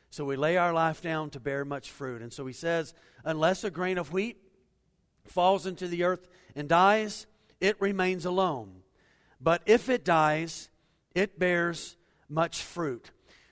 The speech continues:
So we talked about last Sunday, and I want to bring it into this Sunday, that we are, many of us in this room who've,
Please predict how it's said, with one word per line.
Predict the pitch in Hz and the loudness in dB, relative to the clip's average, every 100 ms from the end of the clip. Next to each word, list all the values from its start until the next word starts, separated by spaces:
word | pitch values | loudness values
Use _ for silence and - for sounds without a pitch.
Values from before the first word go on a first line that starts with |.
| - | -8
So | 196 | -2
we | 196 | -2
talked | - 240 285 | 2 2 2
about | 294 254 226 | 4 4 6
last | 196 190 - | 4 4 -2
Sunday, | 214 196 147 135 147 | -2 -2 0 0 0
and | 165 | -2
I | |
want | 170 160 | -4 -4
to | |
bring | 147 196 | -2 -2
it | 214 | 0
into | 196 175 160 | -2 -4 -4
this | 185 190 | -6 -6
Sunday, | 143 127 127 135 170 _ - _ - _ _ 147 | -10 -6 -2 -2 -4 _ -20 _ -20 _ _ 4
that | 196 190 - - _ | 6 6 2 -20 _
we | 160 226 254 | 0 4 6
are, | 214 180 | 6 4
many | 180 226 262 | 0 2 4
of | 226 | 4
us | 208 190 202 | 4 2 -2
in | |
this | 202 - | -6 -6
room | 226 240 | -4 -2
who've, | 196 196 - | 0 0 -2